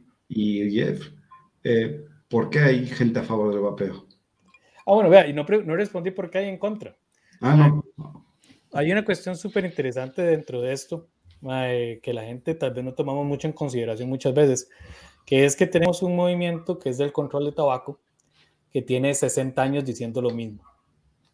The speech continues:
Speaker 2: ¿verdad? El, ellos llegaron a la idea de que, primero que todo,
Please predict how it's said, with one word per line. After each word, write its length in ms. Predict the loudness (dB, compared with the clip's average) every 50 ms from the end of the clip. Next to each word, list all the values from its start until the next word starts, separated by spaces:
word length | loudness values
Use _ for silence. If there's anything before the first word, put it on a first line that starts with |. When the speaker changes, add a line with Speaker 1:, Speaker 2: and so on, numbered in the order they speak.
| _
Speaker 2:
¿verdad? 240 | -12 -10 -10 -10 -12 -14 _ _ _ _ _ _ _ _ _ _ _ _ _ _ _ _ _ _ _ _ _
El, 140 | -6 -6 -4 -4 -6 -2 4
ellos 360 | 4 6 6 6 4 4 4
llegaron 500 | 4 4 6 6 6 4 2 2 0 -2
a 100 | 0 0
la 100 | 0 2
idea 400 | 0 0 0 2 2 2 2 0
de 280 | 0 0 0 -2 -2 -2
que, 240 | -2 -2 -2 -2 -2
primero 340 | -4 -6 -4 0 0 0 0
que 100 | -2 -2
todo, 520 | 0 4 6 6 6 6 4 0 -8 _